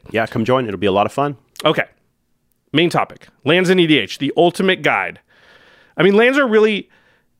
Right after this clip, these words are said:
Speaker 2: probably the single most important part of making your deck run better and more efficiently,
Speaker 1: Oh, yeah.
Speaker 2: right? Yeah. They're the key to making sure you can keep up in the game and cast your spells on time. But they also do a lot more than just provide mana.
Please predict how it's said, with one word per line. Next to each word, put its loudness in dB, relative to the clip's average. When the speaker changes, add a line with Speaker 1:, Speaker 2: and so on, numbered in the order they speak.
Speaker 2:
probably 4
the 2
single 2
most 2
important 0
part 0
of 0
making 0
your 0
deck 0
run -2
better 0
and -6
more -6
efficiently, -6
Speaker 1:
Oh, 4
yeah. 2
Speaker 2:
right? -4
Yeah. -2
They're 2
the 0
key -2
to 4
making 2
sure 0
you 0
can -6
keep -2
up 0
in 0
the 0
game 2
and 0
cast -6
your -6
spells 0
on 2
time. 0
But 0
they 4
also 2
do 4
a 4
lot 2
more 2
than 0
just 0
provide 0
mana. 0